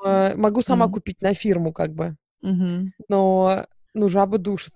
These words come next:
Speaker 1: К-, для чего она мне? Чтобы на ютубчике чуть-чуть покрасивее кадры были? Ну, серьёзно, seriously, как бы. Сильно много денег это мне не принесёт,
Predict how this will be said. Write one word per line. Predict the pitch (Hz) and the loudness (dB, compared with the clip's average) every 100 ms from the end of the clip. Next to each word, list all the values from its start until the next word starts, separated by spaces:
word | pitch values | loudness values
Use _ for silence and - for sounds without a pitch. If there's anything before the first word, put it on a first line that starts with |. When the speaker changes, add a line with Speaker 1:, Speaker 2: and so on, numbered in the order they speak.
| - | -12
Speaker 1:
К-, | 185 | -6
для | 196 | -4
чего | - 220 208 | -2 0 0
она | 185 | 0
мне? | 175 170 | 0 -2
Чтобы | - 185 175 - - - - | -2 -2 -2 -4 -16 -12 -6
на | |
ютубчике | 170 196 - 214 - 208 190 | -4 -4 -4 -8 -8 -10 -10
чуть-чуть | - 220 - 202 | -8 -8 -6 -6
покрасивее | - - 202 190 208 190 196 | -6 -2 -2 0 -2 0 0
кадры | - 285 302 247 | 2 2 2 2
были? | 180 165 | 0 -2
Ну, | 165 | -4
серьёзно, | 170 226 214 185 165 165 | -2 0 2 2 0 -4
seriously, | 165 214 175 170 - 185 170 | -6 -4 -2 -2 -2 -10 -12
как | 165 | -14
бы. | 160 165 165 165 156 _ - - _ _ | -10 -8 -6 -8 -12 _ -20 -20 _ _
Сильно | - 247 247 220 | -6 -2 2 2
много | 214 208 202 202 190 185 185 | 2 2 4 4 6 4 2
денег | 175 240 220 | 0 -2 -2
это | 202 | -4
мне | 185 190 | -4 -4
не | 180 | -4
принесёт, | 185 190 190 190 160 | -6 -6 -6 -6 -8